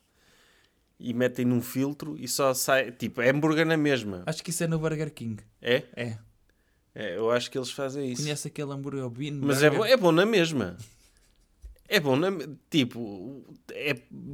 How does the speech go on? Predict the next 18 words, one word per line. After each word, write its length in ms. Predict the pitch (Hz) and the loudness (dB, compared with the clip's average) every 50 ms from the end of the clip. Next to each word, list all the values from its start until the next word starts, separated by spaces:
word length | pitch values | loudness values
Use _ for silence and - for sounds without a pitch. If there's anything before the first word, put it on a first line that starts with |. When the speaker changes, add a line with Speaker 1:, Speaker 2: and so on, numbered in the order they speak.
| 131 131 104 | -12 -10 -6
Speaker 1:
é 160 | 101 139 135 | -2 0 2
melhor 260 | 139 151 160 196 202 196 | 2 4 4 4 4 4
que 80 | 202 | 2
as 80 | 190 170 | -2 -2
pessoas 240 | - 196 185 165 170 | 0 0 0 2 2
não 140 | 165 156 | 2 0
saibam 440 | 147 - 127 107 104 104 101 95 - - - - _ _ _ _ _ _ | 0 2 2 2 2 2 0 -4 -8 -12 -16 -20 _ _ _ _ _ _
que 100 | - 123 | -4 2
vem 160 | 123 123 123 | 4 4 4
daí. 400 | 120 120 110 101 95 92 87 - _ _ _ - - - _ _ - | 4 4 2 0 0 -6 -10 -16 _ _ _ -20 -20 -20 _ _ -4
Mas, 160 | 131 127 123 | -2 -2 -2
tipo, 300 | - 139 123 - - 117 | 0 0 -2 -2 0 -2
é, 300 | 113 117 117 110 107 113 | 0 0 0 -2 -2 -2
é 60 | 120 120 | -2 0
sustentável, 760 | - - - - 135 123 123 123 - 156 123 120 131 135 - - _ _ - | 0 -2 -2 0 -2 -2 0 4 4 4 4 2 -2 -8 -8 -10 _ _ -10
não 120 | 131 117 95 | -8 -6 -6
é? 120 | 82 - - _ _ _ _ _ _ _ _ _ - - _ _ - | -8 -8 -14 _ _ _ _ _ _ _ _ _ -20 -20 _ _ -6
Speaker 2:
É. 500 | 160 143 131 135 170 190 151 113 104 110 | -4 -2 0 2 2 2 0 -2 -4 -8